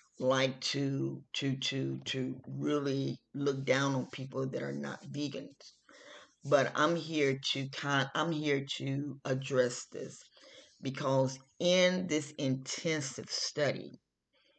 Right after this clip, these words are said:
it has opened up my eyes to a lot. It has opened up my eyes to a lot. And I have scientists to back me up, but I also have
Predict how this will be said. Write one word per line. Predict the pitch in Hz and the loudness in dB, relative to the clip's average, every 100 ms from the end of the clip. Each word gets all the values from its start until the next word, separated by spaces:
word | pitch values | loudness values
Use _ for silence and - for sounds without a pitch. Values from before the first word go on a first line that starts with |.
| _ _ - - _ | _ _ -20 -20 _
it | - 170 | 4 6
has | 156 131 - | 6 2 2
opened | 160 156 147 | 2 4 -2
up | 123 | 0
my | 131 131 127 - | 2 2 2 0
eyes | 139 135 135 131 135 135 143 - - - - _ _ - | 0 0 0 -2 -4 -4 -8 -10 -16 -16 -18 _ _ -6
to | - 135 | -4 0
a | 135 | 0
lot. | 127 123 - - - - - _ - - - _ _ _ _ - _ | 0 -2 -4 -12 -16 -18 -20 _ -20 -20 -20 _ _ _ _ -20 _
It | 147 | 0
has | 151 139 | 0 4
opened | 175 180 170 | 2 4 0
up | 180 | 0
my | - | -2
eyes | - 156 143 139 - | -2 0 0 -2 -8
to | 143 | -4
a | 135 | -2
lot. | 120 - - _ _ - _ _ _ | -2 -6 -12 _ _ -20 _ _ _
And | 151 147 143 143 135 131 - - _ - | 0 2 2 2 2 2 -2 -14 _ 0
I | 139 | 2
have | 147 135 | 2 0
scientists | 135 - 160 160 170 175 - 175 170 170 - - _ _ _ _ | -2 -4 0 2 2 0 0 0 0 -4 -12 -18 _ _ _ _
to | - | -2
back | - 160 - | 2 2 2
me | 160 156 | -4 -4
up, | 156 - _ _ _ _ _ _ _ _ _ _ _ _ - | -4 -6 _ _ _ _ _ _ _ _ _ _ _ _ 0
but | 143 | 4
I | - | 6
also | 156 151 - - | 6 2 0 -4
have | 139 147 143 135 - | -2 2 2 2 -2